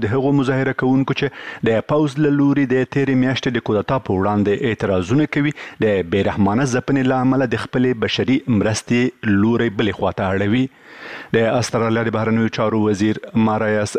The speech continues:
پایان نن وویل چې هیواد به سمدستي دغه عاجلې بشري مرستې د برما له اقلیت، روهینګیا مسلمانانو او د دې هیواد له نورو اقلیتونو سره وکړي. استرالیا دغه راز وویل چې له برما سره یې د راتلونکو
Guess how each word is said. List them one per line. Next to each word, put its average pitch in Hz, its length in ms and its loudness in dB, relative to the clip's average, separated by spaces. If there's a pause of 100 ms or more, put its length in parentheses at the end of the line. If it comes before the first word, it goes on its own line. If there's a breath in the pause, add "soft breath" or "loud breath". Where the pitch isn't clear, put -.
(220)
پایان 107 400 2
نن 110 160 2
وویل 113 340 2
چې 104 220 -4
هیواد 120 420 0
به 131 220 -2
سمدستي 123 540 0
دغه 95 180 0
عاجلې 131 420 0
بشري 147 300 0
مرستې - 760 -4
د 107 260 0
برما 113 320 2
له - 160 -4
اقلیت، 98 580 -2 (640 loud breath)
روهینګیا 113 580 0 (300)
مسلمانانو 131 760 0
او 135 80 0
د 127 180 -2
دې 131 200 2
هیواد 123 340 0
له 127 140 2
نورو 127 220 0 (100)
اقلیتونو 104 540 -2
سره 90 180 -2
وکړي. 139 280 0 (840 loud breath)
استرالیا 139 480 0
دغه 139 160 -2
راز 135 200 -2
وویل 120 240 0
چې 120 180 -2
له 110 100 0
برما 107 380 2
سره 107 160 0
یې 104 100 -2
د 101 140 2
راتلونکو 135 500 0